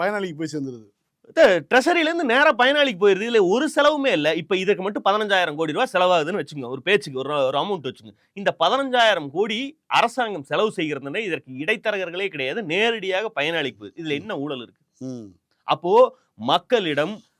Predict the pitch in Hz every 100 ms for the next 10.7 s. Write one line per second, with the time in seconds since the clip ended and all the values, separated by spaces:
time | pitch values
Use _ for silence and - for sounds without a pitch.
0 | _ 123 175 269 285 214 - 240 208 185
1 | 180 165 208 233 196 175 151 143 120 147
2 | - 156 143 226 - _ 139 165 220 156
3 | 151 247 269 247 196 175 127 143 233 240
4 | 226 165 190 180 175 208 170 196 247 220
5 | 180 196 180 165 165 - 143 180 160 139
6 | 117 113 170 208 139 107 120 196 - 123
7 | 175 269 269 - 185 139 120 143 196 139
8 | 123 165 135 - 127 165 226 262 277 254
9 | 190 170 247 _ _ _ _ - 254 277
10 | 277 240 220 214 202 190